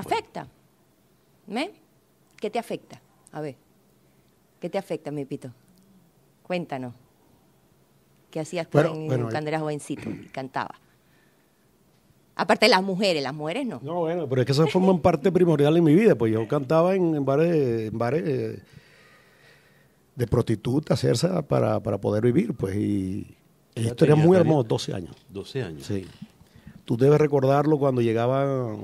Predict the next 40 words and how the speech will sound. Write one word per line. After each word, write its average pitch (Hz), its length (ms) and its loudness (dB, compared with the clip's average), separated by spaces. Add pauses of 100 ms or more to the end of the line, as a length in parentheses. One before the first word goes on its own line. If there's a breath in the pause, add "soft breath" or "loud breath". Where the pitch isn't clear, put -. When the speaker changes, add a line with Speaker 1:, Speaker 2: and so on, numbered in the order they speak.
(220)
Speaker 1:
siempre 120 300 -2
llegaba 131 180 4
la 131 100 2
policía, 127 500 2
eso 127 260 -2
de 117 60 0
las 107 200 -2
diez, 139 360 0 (1080 soft breath)
mm, 107 640 0
doce, 143 460 2 (140)
volvía 110 200 -2
a 107 40 -2
pasar 113 240 -4
la, 110 120 -4 (200)
la 101 160 -8
perrera, 131 560 -6 (500)
este, - 260 -12
pasaba 107 920 -8 (440)
a 107 60 -10
las 98 120 -8
tres 143 160 2
y - 20 4
hasta 117 160 -4
las 95 80 -6
cuatro 104 220 -6
de 107 40 -2
la 104 40 -2
mañana, 95 300 -6
cuatro 98 260 -8
veces. - 260 -12 (1200 soft breath)
Entonces 113 360 0
la 170 100 6
mesonera, 139 640 2
cuando 110 360 -2
decían 123 480 -2
los 151 100 4
poli-, 120 160 2
la 113 140 2
policía 110 320 2
decía, 151 340 4